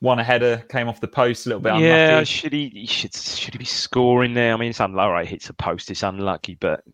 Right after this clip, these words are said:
Speaker 2: yeah, okay, he jumps with a defender, I suppose, and maybe a little bit unsighted, sees it a bit late, but he should score, shouldn't he?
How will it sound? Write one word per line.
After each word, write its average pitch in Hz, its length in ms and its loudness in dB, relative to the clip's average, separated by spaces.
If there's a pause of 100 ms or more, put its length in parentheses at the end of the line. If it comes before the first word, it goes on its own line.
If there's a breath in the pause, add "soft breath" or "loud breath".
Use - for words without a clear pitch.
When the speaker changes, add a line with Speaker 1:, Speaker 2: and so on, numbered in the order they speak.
(360)
Speaker 2:
yeah, 71 220 -10 (120)
okay, 87 260 -8
he 85 60 -8
jumps 85 320 -6
with 90 100 -2
a 82 40 -4
defender, 90 480 -6
I 87 40 -4
suppose, 92 380 -2
and 98 100 -10
maybe 92 340 -4 (300 loud breath)
a 98 40 -2
little 98 160 2
bit 92 140 -2
unsighted, 98 560 0
sees 98 300 -4
it 90 80 -4
a - 40 -8
bit 98 200 -2
late, 98 360 0
but 92 200 -4 (1120 soft breath)
he - 100 -8
should - 140 -8
score, 87 400 -6
shouldn't 104 320 -6
he? - 80 -8